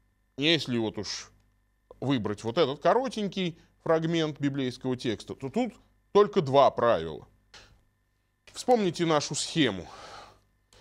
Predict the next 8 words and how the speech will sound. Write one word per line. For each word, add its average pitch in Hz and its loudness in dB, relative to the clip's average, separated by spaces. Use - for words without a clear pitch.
Вы 202 2
видите, 110 -2
что 117 -2
здесь 220 -2
на 139 0
самом 180 0
деле 147 0
правила 180 2